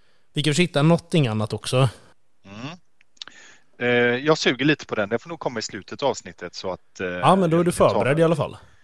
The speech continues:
Speaker 2: Ja, men pre-, absolut.
Speaker 1: Mm.
Speaker 2: Eh,
Speaker 1: Är det något annat du
Speaker 2: kul.
Speaker 1: tänker på?
Speaker 2: Nej,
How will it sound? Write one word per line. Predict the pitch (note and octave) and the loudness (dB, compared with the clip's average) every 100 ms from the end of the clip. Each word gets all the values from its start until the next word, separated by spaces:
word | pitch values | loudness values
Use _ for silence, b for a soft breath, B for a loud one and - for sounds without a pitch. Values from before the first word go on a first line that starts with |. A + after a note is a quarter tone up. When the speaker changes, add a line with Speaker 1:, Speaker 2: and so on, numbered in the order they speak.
| b _ - | b _ -2
Speaker 2:
Ja, | G2 C#3+ | 4 4
men | C#3+ B2+ | 2 -6
pre-, | - - | -8 -6
absolut. | A2 - C#3 G#3 - - _ A#2 | -6 -8 -14 -14 -20 -20 _ -8
Speaker 1:
Mm. | B2 | -4
Speaker 2:
Eh, | D3+ | -4
Speaker 1:
Är | E3+ E2+ E2 - - - | -8 -16 -20 -20 -20 2
det | F3+ | 2
något | F#3+ | 4
annat | E3+ E3 | 4 4
du | G#3+ | 2
Speaker 2:
kul. | B3 | 4
Speaker 1:
tänker | E3 B2 | 4 2
på? | - A#2 - B B B _ | -2 -2 -2 B B B _
Speaker 2:
Nej, | - D#3 B2 A2 D3 | -4 2 4 4 2